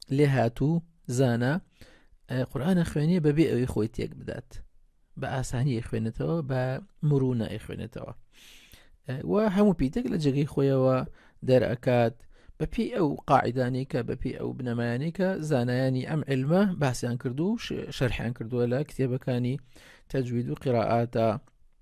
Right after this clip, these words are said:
جا لێرە باسێک دێتە پێشەوە، هەندێک لە زانایان پیان وایە مەوضوعی علمی تەجوید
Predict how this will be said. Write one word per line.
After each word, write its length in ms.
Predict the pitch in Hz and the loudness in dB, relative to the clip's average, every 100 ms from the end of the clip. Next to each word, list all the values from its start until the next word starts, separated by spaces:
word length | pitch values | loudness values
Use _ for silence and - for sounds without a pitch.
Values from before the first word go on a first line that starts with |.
| _ _ _ - 139 | _ _ _ -16 0
جا 100 | 180 | 2
لێرە 260 | 196 202 180 | 6 6 6
باسێک 360 | 170 175 113 120 | 2 2 -2 -4
دێتە 200 | 156 143 - | -6 -8 -4
پێشەوە، 420 | 185 165 113 123 135 | -4 -2 -2 -2 -4
هەندێک 320 | 160 185 156 135 | -4 -6 -6 -6
لە 60 | 127 | -6
زانایان 440 | 143 120 127 160 170 | -4 -4 -2 -2 -2
پیان 300 | - 151 117 | 0 2 2
وایە 360 | 110 107 123 165 - - - - - - 127 | -2 -2 -4 -6 -12 -20 -20 -20 -20 -8 -4
مەوضوعی 600 | 135 139 175 196 127 123 - - _ _ - | -2 -2 0 0 0 -4 -6 -14 _ _ -4
علمی 260 | 165 156 120 | -2 0 0
تەجوید 520 | 110 107 113 123 | -4 -4 -4 -4